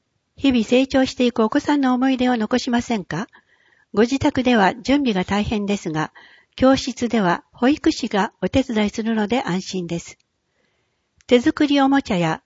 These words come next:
絵本の読み聞かせもありますので、親子で楽しい時間を過ごしましょう。汚れても良い服装でお越しください。ファミリークラス、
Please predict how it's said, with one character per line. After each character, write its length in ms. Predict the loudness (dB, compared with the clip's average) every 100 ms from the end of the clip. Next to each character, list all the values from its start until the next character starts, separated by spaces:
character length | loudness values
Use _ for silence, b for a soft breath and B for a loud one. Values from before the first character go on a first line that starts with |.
| -4
絵 80 | -2
本 260 | 2 0
の 100 | 0
読 160 | 0 0
み 120 | -2
聞 100 | -4
か 140 | -6 -6
せ 140 | -4
も 100 | -2
あ 80 | -2
り 100 | -2
ま 120 | -4
す 120 | -4
の 140 | -4 -4
で、 220 | -4 -6 b b b 0
親 220 | 2 4
子 140 | 2
で 100 | 0
楽 240 | 0 -2 0
し 180 | 0
い 40 | 0
時 100 | -2
間 220 | -2 -2
を 100 | -2
過 140 | -4
ご 100 | -6
し 160 | -6 -4
ま 80 | -6
し 160 | -4
ょ 220 | -6 -6 -12 _ _ _ _ _ _ _ -2
う。 100 | 2
汚 140 | 4
れ 100 | 4
て 120 | 2
も 100 | 2
良 160 | 2 2
い 140 | 0
服 260 | -4 -6 -4
装 220 | 0 0
で 160 | 0 -2
お 60 |
越 140 | -2 -4
し 120 | -6
く 100 | -8
だ 140 | -8
さ 180 | -6 -8
い。 160 | -8 -10 _ _ _ _ _ _ _ _ _ _ _ _ _ _ -20 _ _ _ _ _ _
フ 100 | 0 4
ァ 40 |
ミ 160 | 4 4
リ 160 | 2
ー 20 |
ク 120 | 0 -2
ラ 120 | -2
ス、 340 | -2 -2 -2